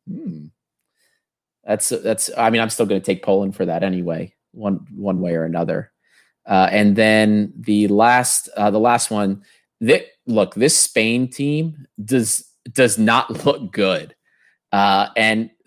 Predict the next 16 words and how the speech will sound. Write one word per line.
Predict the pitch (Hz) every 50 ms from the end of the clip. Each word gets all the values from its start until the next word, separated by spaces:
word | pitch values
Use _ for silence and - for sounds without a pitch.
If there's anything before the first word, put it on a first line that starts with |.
| - - - _ _ _
the | 110 107 123 - -
odds, | 101 113 127 143 143 135 127 117 113 117 - -
oh | - 117 131 139
my | 117 95 90 90
God, | 85 107 104 104 95 87 87 - - _ _ _ _ _ 113
uh, | 110 107 98 -
Sweden's | - - - - 131 135 139 139 143 139 127 127
at | 117 113 117 -
eight | 120 117 113 104
hundred | - 104 110 117 113 87 95 92 90 85 80 -
and | - 101 101 101
minus | 104 107 107 107 101 -
two | - - 123 120
eighty | 87 92 92 95 98 90
for | - - -
Spain. | - - - - 87 82 76 - - -